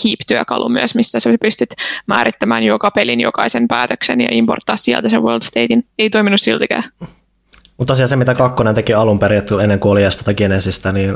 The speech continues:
Speaker 2: kun sä painoit New Game ja totesit, että ei mulla ole mitään vanhaa Shepardia, niin se ei kysy sulta muuta kuin, että okei, tässä sä luot Shepardin ja nyt sä oot tässä maailmassa. Se ei edes selitä sulle, mitä se on, vaan sun pitää
Speaker 1: Mm.
Speaker 2: vähän kokemuksen kautta. Ja Ville oli varsinkin vähän järkyttynyt tästä asiasta, kun se lähti nyt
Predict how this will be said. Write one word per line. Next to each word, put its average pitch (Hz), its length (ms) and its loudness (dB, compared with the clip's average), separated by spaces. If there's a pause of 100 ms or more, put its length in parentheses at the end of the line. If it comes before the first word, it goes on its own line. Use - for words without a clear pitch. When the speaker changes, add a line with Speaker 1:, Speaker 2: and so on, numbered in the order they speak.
Speaker 2:
kun - 60 0
sä - 80 0
painoit 120 280 2
New 135 160 4
Game 117 340 2
ja 107 120 2
totesit, 104 320 -2
että - 100 -6
ei 107 60 2
mulla 104 200 2
ole 101 60 2
mitään 98 240 0
vanhaa 95 280 0
Shepardia, 98 580 -2
niin 98 280 -4
se - 120 0
ei 127 80 2
kysy 131 200 2
sulta 127 260 0
muuta 120 300 2
kuin, 113 160 2
että 104 160 -2
okei, 107 220 0
tässä 110 220 0
sä 104 100 2
luot 101 160 0
Shepardin 110 580 0
ja 101 100 2
nyt 101 180 0
sä 110 100 0
oot 98 100 -4
tässä - 240 -2
maailmassa. 98 640 0
Se 104 100 -2
ei 98 60 0
edes 98 180 -4
selitä 151 280 2
sulle, 101 240 -2
mitä 98 240 0
se 101 100 -2
on, 98 100 0
vaan 98 120 -2
sun 95 120 -4
pitää 95 300 0
Speaker 1:
Mm. 240 140 2 (440)
Speaker 2:
vähän 101 180 0
kokemuksen 104 480 0
kautta. 107 340 0
Ja 113 100 2
Ville 131 240 4
oli 104 160 2
varsinkin 101 400 0
vähän 92 200 -2
järkyttynyt 90 600 -4
tästä - 260 -4
asiasta, 95 260 -4
kun - 80 -6
se 92 120 -4
lähti 95 220 -4
nyt 92 160 -6